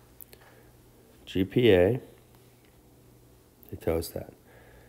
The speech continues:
Okay, is a student who gets an A and a three, so it's a four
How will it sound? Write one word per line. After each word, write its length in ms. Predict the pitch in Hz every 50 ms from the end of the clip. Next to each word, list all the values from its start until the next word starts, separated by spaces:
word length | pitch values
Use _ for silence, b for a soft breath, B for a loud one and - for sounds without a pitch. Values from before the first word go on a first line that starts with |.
| b b b b b _ - - -
Okay, 220 | - - 110 95
is 140 | 87 87 90
a 100 | 98 95
student 260 | - - 95 92 87
who 80 | 90 90
gets 240 | 85 90 87 - -
an 160 | 90 - - -
A 260 | 85 87 95 107 117
and 120 | 120 131 143
a 40 |
three, 460 | 139 - - - 87 85 90 107 120 117
so 180 | - - -
it's 140 | 87 85 -
a 80 | 87 - - - - - - - -
four 540 | - - 90 90 92 98 107 117 139 135